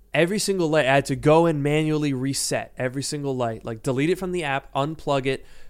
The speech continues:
You have to power on, off, on, off, on, off five times until it blinks,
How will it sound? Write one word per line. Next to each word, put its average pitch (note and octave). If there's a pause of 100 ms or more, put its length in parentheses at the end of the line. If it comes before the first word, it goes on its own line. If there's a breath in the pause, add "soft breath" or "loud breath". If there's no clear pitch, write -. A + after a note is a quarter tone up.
(140 soft breath)
You D3+
have D3+
to D3
power D#3+
on, E3
off, C#3+ (600)
on, D3
off, C#3+ (200)
on, C#3+
off C3
five D#3
times C3 (640)
until C#3+
it C3
blinks, D3